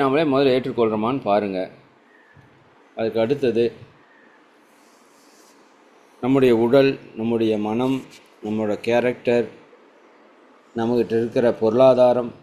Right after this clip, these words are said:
நமக்கு கிடைத்த உறவுகள், நமக்கு கிடைத்த கல்வி, நமக்கு கிடைத்த சமுதாயம்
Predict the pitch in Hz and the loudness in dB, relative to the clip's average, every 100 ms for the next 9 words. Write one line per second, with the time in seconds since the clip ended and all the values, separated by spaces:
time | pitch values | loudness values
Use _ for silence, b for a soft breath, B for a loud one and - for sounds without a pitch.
0 | _ _ _ _ _ _ 113 110 101 101 | _ _ _ _ _ _ -8 -6 -6 -4
1 | 113 127 123 117 107 120 123 117 127 131 | -2 -2 0 0 2 2 2 0 2 0
2 | - - - _ _ _ _ _ _ _ | -2 -12 -20 _ _ _ _ _ _ _
3 | _ - 107 110 98 - 107 120 120 110 | _ -10 -6 -6 -8 -8 -4 -4 -4 -2
4 | 110 117 123 131 127 - - - _ _ | -2 0 0 0 0 -4 -12 -20 _ _
5 | _ _ _ _ 110 117 101 104 110 120 | _ _ _ _ -6 -6 -6 -8 -4 -4
6 | 107 123 110 95 - 110 120 123 120 120 | -2 0 0 0 -6 -6 -2 2 2 2
7 | 120 | 0